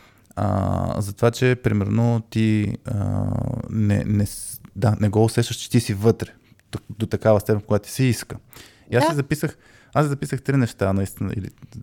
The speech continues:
Speaker 1: тук вече се чуя за четири потенциални проблема. Наистина, работата ми е скучна, е потенциален проблем номер едно.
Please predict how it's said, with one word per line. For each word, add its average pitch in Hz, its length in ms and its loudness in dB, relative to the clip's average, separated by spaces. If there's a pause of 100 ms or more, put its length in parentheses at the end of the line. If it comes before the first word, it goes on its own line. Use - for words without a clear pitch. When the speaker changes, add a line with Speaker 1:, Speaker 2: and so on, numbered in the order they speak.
(140)
Speaker 1:
тук - 140 -12
вече 104 240 2
се - 80 -6
чуя 101 160 -2
за 90 100 -2
четири 95 260 -6
потенциални 95 520 -2
проблема. 85 360 -4 (400)
Наистина, 110 260 -4 (160)
работата 131 360 2
ми 107 100 2
е 90 40 -2
скучна, - 460 -4
е 135 40 0
потенциален 107 520 -4
проблем 104 300 -2
номер 98 240 2
едно. 101 240 -2